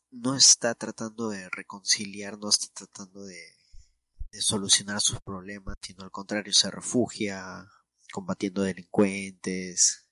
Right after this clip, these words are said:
no trata de, de conversar de sus problemas, y todo esto lo hace una persona peligrosa, sobre todo por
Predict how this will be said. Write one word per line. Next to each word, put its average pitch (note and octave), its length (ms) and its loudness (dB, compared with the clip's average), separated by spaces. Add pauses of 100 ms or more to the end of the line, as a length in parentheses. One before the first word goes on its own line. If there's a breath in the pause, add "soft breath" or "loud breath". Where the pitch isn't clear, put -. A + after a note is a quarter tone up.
(840)
no A#2 240 6
trata - 440 4
de, - 460 -4 (680)
de A2+ 80 -6
conversar G#2 460 -2
de F#2+ 80 -4
sus G2 220 2
problemas, F#2+ 1000 -6 (1040)
y G2+ 500 -20
todo A#2 140 -2
esto C#3+ 320 -2
lo G2 200 -4
hace F#2+ 240 -2
una A#2+ 220 -16
persona G#2 360 -4
peligrosa, G2+ 640 8
sobre - 260 6
todo A#2 160 0
por - 240 -6